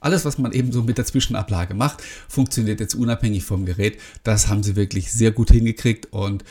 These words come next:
ist ein Feature, das natürlich sehr viel produktiver macht. Und wie gesagt, macht wirklich Spaß, das zu benutzen.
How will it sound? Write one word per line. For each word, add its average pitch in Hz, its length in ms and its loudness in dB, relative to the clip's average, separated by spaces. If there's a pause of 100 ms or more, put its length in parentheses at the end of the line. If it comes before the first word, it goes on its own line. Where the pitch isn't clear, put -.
(340)
ist - 520 0
ein 90 500 -2
Feature, - 400 -2
das 92 160 -2
natürlich 92 540 -2 (1200)
sehr 104 200 0
viel 113 140 -4
produktiver 101 540 -4
macht. 90 260 -4
Und 87 240 -4
wie 120 80 2
gesagt, 120 220 2
macht - 180 -10
wirklich 127 240 -4
Spaß, - 320 -6
das 135 100 -8
zu 110 120 -6
benutzen. 117 340 -4